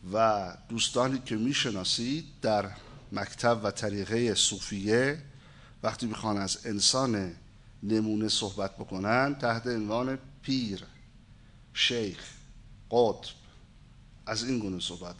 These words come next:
از این گونه الفاظ استفاده می‌کنن. حضرات عرفا از انسان نمونه تحت عنوان انسان کامل یاد می‌کنن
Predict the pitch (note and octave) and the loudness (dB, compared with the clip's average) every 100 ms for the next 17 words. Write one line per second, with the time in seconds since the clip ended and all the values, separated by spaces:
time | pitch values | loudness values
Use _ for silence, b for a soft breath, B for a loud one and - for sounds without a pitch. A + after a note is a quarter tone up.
0 | - G#2 G#2+ G#2+ C#3+ A#2+ G#2 F#2 F2+ - | -12 -6 -6 0 2 4 2 -2 -4 -8
1 | - - - G2+ F#2 F2+ G2 F2+ F2+ - | -14 -20 -8 -6 -6 -6 -6 -4 -4 -4
2 | F#2+ F#2+ F2 E2 - E2+ D#2+ - - - | -8 -12 -12 -14 -12 -12 -12 -18 -20 -20
3 | - b b b b b b b b b | -20 b b b b b b b b b
4 | b b b b - A#2 A2+ G#2 A#2 A#2+ | b b b b -6 2 4 8 8 8
5 | A#2 G2 F2+ - - A2+ A2 A2 - A2 | 6 4 2 -4 2 6 8 6 8 10
6 | B2 C#3+ G3+ - - - b b b b | 12 8 2 -12 -20 -20 b b b b
7 | b b - - B2 A#2+ A2+ G#2+ - A2 | b b -20 2 6 8 6 6 6 4
8 | G2+ G2+ F2+ F2+ G#2 C3 C3 A#2+ A#2+ G#2 | 2 0 0 0 0 4 4 4 0 2
9 | A2 B2+ A#2+ G2 - A#2 A#2+ B2+ C3+ C3+ | 2 2 2 4 4 4 4 2 0 -6
10 | - - - G2+ G2 A#2 C#3+ A2 F2+ - | -18 -12 0 2 2 2 2 2 0 -6
11 | E3+ - F2+ D#2+ | -12 -10 -10 -12